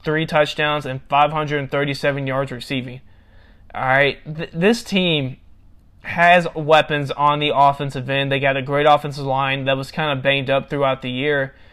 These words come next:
Uh, but if the offensive line can stay healthy, they're gonna be really good. The question is getting that defense situated, getting a legit pass rusher in the draft or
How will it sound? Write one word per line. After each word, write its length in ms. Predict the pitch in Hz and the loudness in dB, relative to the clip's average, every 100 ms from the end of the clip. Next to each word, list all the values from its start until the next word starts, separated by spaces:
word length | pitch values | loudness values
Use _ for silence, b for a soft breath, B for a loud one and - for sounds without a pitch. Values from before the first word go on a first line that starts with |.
| b b b b b - | b b b b b -6
Uh, 320 | 139 139 131 | 2 6 6
but 140 | 135 147 | 6 4
if 60 | |
the 80 | 170 | 6
offensive 300 | 170 170 160 | 6 6 0
line 200 | 165 180 | 0 0
can 100 | 160 | -4
stay 180 | - 143 | 0 2
healthy, 360 | 151 170 156 | 4 4 2
they're 140 | 143 151 | 0 0
gonna 160 | 156 | 0
be 120 | 143 139 | -2 -2
really 320 | 139 135 127 | -2 -2 -2
good. 420 | 131 151 139 135 b b | -2 0 0 -2 b b
The 60 | b | b
question 360 | - 185 180 175 | 4 4 4 -2
is 160 | 160 | -4
getting 280 | 147 160 165 | -2 -2 0
that 180 | 151 139 | 0 -2
defense 640 | 143 143 151 147 123 - - - | -4 -4 -2 -2 -2 -10 -20 -20
situated, 840 | - 160 156 160 160 156 165 151 - b b | -8 -6 -2 0 2 2 -2 -4 -8 b b
getting 300 | 165 156 165 | -4 0 0
a 240 | 160 143 131 | 0 -2 -4
legit 400 | 135 135 151 160 | -8 -6 -4 -4
pass 340 | 160 147 143 - | 0 0 0 0
rusher 400 | 151 143 151 143 | -2 -2 -2 -2
in 220 | 135 143 | -4 -6
the 100 | 135 | -6
draft 460 | 139 139 143 139 | -4 0 2 0
or 200 | 143 123 | -2 -6